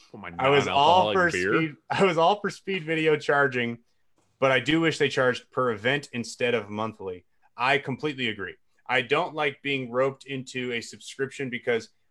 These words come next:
Speaker 2: sh-, should Speed Video go do a live feed of, like, tractor pulls?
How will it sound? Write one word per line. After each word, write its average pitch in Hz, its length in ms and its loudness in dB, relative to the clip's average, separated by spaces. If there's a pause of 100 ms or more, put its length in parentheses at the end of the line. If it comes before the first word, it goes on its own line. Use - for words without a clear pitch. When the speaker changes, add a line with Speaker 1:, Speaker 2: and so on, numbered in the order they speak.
Speaker 2:
sh-, 139 160 -16
should 151 240 -6
Speed 165 380 -10
Video 147 500 2
go 127 240 0
do 127 220 0
a - 0 -
live 117 380 0
feed 120 440 -4
of, 110 140 -10
like, 98 160 -4
tractor 117 400 -4
pulls? 123 440 -4